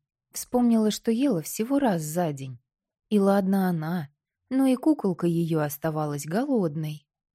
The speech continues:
Она разгладила морщинки на скатерти и попросила: "Подай мне, скатерушка, пирогов рыбных, как матушка пекла,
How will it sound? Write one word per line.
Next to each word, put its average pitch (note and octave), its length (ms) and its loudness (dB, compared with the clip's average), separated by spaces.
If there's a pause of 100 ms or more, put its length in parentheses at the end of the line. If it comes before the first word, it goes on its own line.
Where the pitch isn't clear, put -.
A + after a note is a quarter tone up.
(640)
Она E3+ 280 2
разгладила D#3+ 640 -2
морщинки D3+ 600 -6
на D3 160 -4
скатерти - 840 -8 (160)
и A#3 120 -2
попросила: G3 880 -2 (1120)
"Подай C#4 320 2
мне, E3+ 200 -2
скатерушка, F3 960 -6 (480)
пирогов F#3+ 720 0
рыбных, D3+ 600 -4 (220)
как E3 220 -4
матушка D#3+ 580 -4
пекла, D#3 500 -4